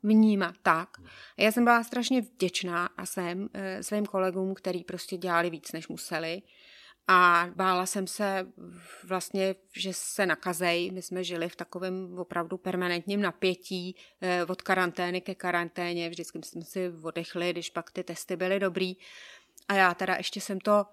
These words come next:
jako prožívala i ve vztahu k té svý mámě, která už má určitý věk, takže já jsem byla fakt jako pod permanentním tlakem, abych já nebyla tím, kdo to teda jako dotáhne nějakým způsobem,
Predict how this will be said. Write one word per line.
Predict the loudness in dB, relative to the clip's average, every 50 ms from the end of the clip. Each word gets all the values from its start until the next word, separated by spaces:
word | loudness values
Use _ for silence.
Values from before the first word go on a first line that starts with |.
| _
jako | -6 -4 -4 -4
prožívala | -2 0 0 0 0 0 -2 2 4 4 4 4 4
i | 4 2
ve | 2 0 -2
vztahu | -2 -4 -4 -4 -4 -6
k | -6 -8
té | -8 -8
svý | -4 -2 0 2 4
mámě, | 4 4 2 2 0 0 -2 -4 -4 -8 _ -20 -20 _ _ _
která | -4 0 2 2 4 4 4 4 2 0
už | -2 -4 -2
má | 0 0 0 0
určitý | 0 -4 -6 -6 -6 -6 -4 0 0 0 2
věk, | 2 2 2 2 0 -2 -8 -10
takže | -10 -8 -8 -4 -2 -2
já | -2 -2
jsem | -4 -6 -8 -6
byla | -4 -4 -4 -4
fakt | -6 -8 -8 -6
jako | -6 -6 -4
pod | -4 -4 -6
permanentním | -4 _ -2 -2 0 0 0 -2 -2 -4 -6 -6 -6 -6
tlakem, | -2 -2 -4 -4 -4 -8 -8 -6
abych | -6 -4 -4 -4 -2 0
já | 2 4 6 6 6
nebyla | 4 2 2 2 2 2 0
tím, | 0 -2 -2 -2 -2 -2 -4
kdo | -4 -4 -4
to | -4 -6 -8
teda | -6 -4 -2 0 2 2 2 0 -2
jako | -4 -6 -6 -6
dotáhne | -6 -6 -6 -4 -6 -6 -4 -4 -4 -2
nějakým | -2 -2 -4 -6 -6 -8 -10
způsobem, | -12 -12 -14 -14 -12 -8 -8 -4 -4 -2 -2 -2 -2 -4 -6